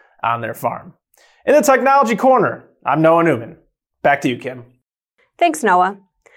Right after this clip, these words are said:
Speaker 2: Case I H dealer Titan Machinery announced its third quarter earnings for fiscal year twenty twenty-three on November thirtieth. Revenue for the quarter came in at six hundred and sixty-eight point eight million dollars, up forty-seven percent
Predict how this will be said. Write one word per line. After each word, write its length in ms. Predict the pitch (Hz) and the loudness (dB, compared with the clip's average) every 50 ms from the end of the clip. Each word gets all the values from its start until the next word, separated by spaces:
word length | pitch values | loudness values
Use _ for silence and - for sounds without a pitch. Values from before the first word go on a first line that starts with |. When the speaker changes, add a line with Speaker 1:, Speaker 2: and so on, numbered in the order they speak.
| _ _ _ - | _ _ _ -4
Speaker 2:
Case 220 | - 320 339 - | -2 -2 0 0
I 80 | 392 381 | 0 2
H 260 | 330 233 233 220 - | 2 2 0 -2 -4
dealer 260 | - 196 185 185 185 | -4 -2 -2 -2 -2
Titan 320 | 185 - - 220 - - - | -4 -4 -4 -4 -4 -2 -4
Machinery 500 | 330 320 - - 180 175 180 180 185 185 | -6 -4 -4 -4 -4 -4 -4 -4 -4 -4
announced 400 | - 202 202 196 196 190 190 - | -2 -2 -2 -2 -2 -4 -6 -10
its 160 | 185 - - | -10 -8 -4
third 220 | - 233 277 277 | -2 -2 -2 -2
quarter 320 | - - 311 311 311 302 - | -2 -2 -2 0 0 0 0
earnings 340 | - 196 165 175 185 185 - | -2 -4 -4 -4 -6 -8 -8
for 160 | - 185 175 | -10 -10 -6
fiscal 340 | 175 247 - 262 - 330 311 | -4 -4 -6 -4 -4 -4 -2
year 180 | 247 214 214 | 0 0 -2
twenty 300 | 233 226 - 240 269 240 | -2 -2 -4 -4 -4 -4
twenty-three 480 | 226 - 262 269 269 262 - 190 180 180 | -4 -4 -4 -4 -4 -4 -4 -4 -4 -2
on 160 | - 190 196 | -2 -2 -2
November 380 | 202 190 180 175 170 170 156 165 | -2 0 0 -2 -2 -2 -4 -4
thirtieth. 480 | 170 214 214 196 170 - - - _ _ _ _ _ _ _ _ _ _ _ _ - | -2 -2 -2 -2 -2 -6 -12 -16 _ _ _ _ _ _ _ _ _ _ _ _ -2
Revenue 320 | 214 208 233 285 311 339 | 0 0 2 2 0 -2
for 100 | 320 - | -2 -2
the 120 | 349 339 339 | 0 -2 -2
quarter 340 | 330 - 202 165 170 180 185 | 0 0 -2 0 0 -2 -4
came 260 | 190 220 202 185 180 | -4 -4 -2 -2 -2
in 200 | 170 170 170 - | -2 -2 -4 -4
at 180 | - 175 170 | -4 -4 -4
six 220 | - - 254 247 - | -4 -6 -6 -4 -4
hundred 260 | 302 302 302 311 294 | -4 -2 -2 -2 -2
and 100 | 285 269 | -4 -6
sixty-eight 600 | 254 - - - - - - 254 208 180 175 - | -6 -6 -8 -8 -8 -8 -4 -2 -2 -2 -2 -4
point 180 | - 185 185 - | -6 -6 -6 -4
eight 160 | - 196 202 - | -2 -2 -2 0
million 280 | 226 240 254 254 247 | 0 -2 -2 0 0
dollars, 400 | 214 160 113 113 196 196 185 185 - - - | 0 0 0 -2 -2 -4 -8 -10 -14 -6 -4
up 140 | - 196 202 | -4 -4 -4
forty-seven 580 | - - 247 277 302 302 302 294 285 320 311 | -4 -2 -2 -2 -2 -2 -2 -2 -2 -2 -4
percent 420 | 311 - - - 196 165 170 - | -6 -6 -4 -2 -4 -4 -4 -6